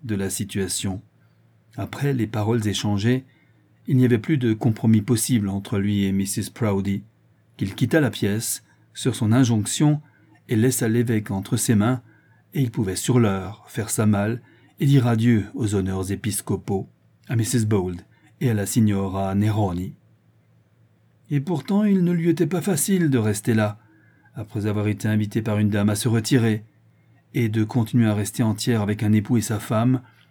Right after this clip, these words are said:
quand celle-ci avait exprimé le désir d'un tête-à-tête avec son mari. « Monsieur Slope, »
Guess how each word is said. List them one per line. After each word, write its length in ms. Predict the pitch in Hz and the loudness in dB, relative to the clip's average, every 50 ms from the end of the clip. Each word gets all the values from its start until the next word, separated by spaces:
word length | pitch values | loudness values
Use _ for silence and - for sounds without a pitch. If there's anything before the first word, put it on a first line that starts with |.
| _ _ _ _ _ _ - | _ _ _ _ _ _ -6
quand 200 | - 113 107 104 | -4 -2 -2 -2
celle-ci 420 | - - 107 98 - - - 139 | -2 -2 -4 -4 -4 -4 -2 -2
avait 100 | 117 104 - | -2 -2 -4
exprimé 560 | 110 101 - - - - 117 107 110 120 127 | -8 -8 -10 -10 -6 -4 0 0 2 2 2
le 180 | 113 107 101 98 | 0 -2 -4 -4
désir 480 | 98 113 110 98 110 117 123 127 120 104 | -2 -2 -2 0 0 0 2 2 0 0
d'un 420 | 104 101 98 98 98 98 98 101 | -2 -2 -2 0 0 2 0 0
tête-à-tête 560 | 101 - 135 113 - 104 95 - 147 139 - | 0 0 -2 -2 -2 -4 -4 -2 -2 -2 -2
avec 200 | 113 104 123 117 | 0 0 0 0
son 180 | - - 117 101 | -2 -2 -2 -2
mari. « 340 | 95 92 87 87 85 85 - _ _ _ _ _ _ _ _ _ _ _ _ _ _ _ _ _ _ _ _ _ _ _ _ _ _ _ _ _ _ _ _ _ - | -2 -4 -8 -10 -12 -16 -18 _ _ _ _ _ _ _ _ _ _ _ _ _ _ _ _ _ _ _ _ _ _ _ _ _ _ _ _ _ _ _ _ _ -2
Monsieur 320 | 139 123 123 113 - - 113 | 0 2 2 2 2 0 -2
Slope, » 560 | - - - 123 120 113 117 135 160 - | -2 2 2 4 4 6 4 2 0 -2